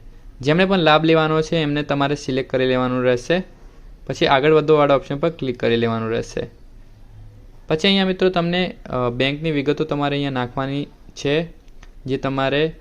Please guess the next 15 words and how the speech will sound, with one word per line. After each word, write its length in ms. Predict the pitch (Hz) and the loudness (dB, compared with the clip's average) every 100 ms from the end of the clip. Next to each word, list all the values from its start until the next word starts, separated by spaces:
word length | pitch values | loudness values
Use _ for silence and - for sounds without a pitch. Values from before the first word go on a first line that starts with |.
| - | -18
કોઈ 140 | - 139 | -8 -2
કોઓપરેટિવ 540 | 143 127 139 131 143 | 2 2 0 -2 -2
બેંકમાં 400 | 135 131 135 139 | 0 -4 -4 -4
આવતી 240 | 135 131 139 | -4 -2 -2
હોય 180 | 143 | -2
કે 220 | 147 - 120 | -2 -6 -6
કોમર્શિયલ 600 | 123 123 127 127 - 135 | -2 -2 -2 -4 -6 -2
કે 120 | 135 | -2
રિજનલ. 400 | 117 113 127 117 117 - | -2 -2 -4 -6 -6 -10
કો-, 220 | - 156 156 - - | 0 2 0 -8 -6
કોમર્શિયલ 500 | 139 143 165 185 170 | -2 2 0 0 0
બેંકમાં 360 | 165 160 165 | 0 0 -2
મિત્રો 240 | 165 160 160 | -2 -2 -4
તમને 260 | 156 151 | -2 -4
અહીંયા 300 | 151 151 156 | -4 -4 -6